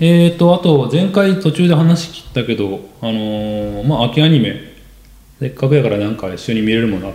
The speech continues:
たらええなって。一応追加情報として、その王様ランキング見れんって言ったけど、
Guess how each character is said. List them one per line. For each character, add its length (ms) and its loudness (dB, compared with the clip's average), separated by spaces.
た 80 -6
ら 100 -4
え 60 -4
え 60 -4
な 180 -4
っ 40 -10
て。 340 -12
一 100 -10
応 100 -2
追 340 -2
加 100 2
情 160 4
報 120 4
と 100 2
し 40 2
て、 40 0
そ 80 2
の 140 2
王 60 2
様 200 4
ラ 120 6
ン 60 2
キ 100 2
ン 80 4
グ 80 0
見 160 2
れ 100 4
ん 40 6
っ 20 2
て 60 -2
言 120 0
っ 40 -12
た 100 -2
け 80 -2
ど、 200 -4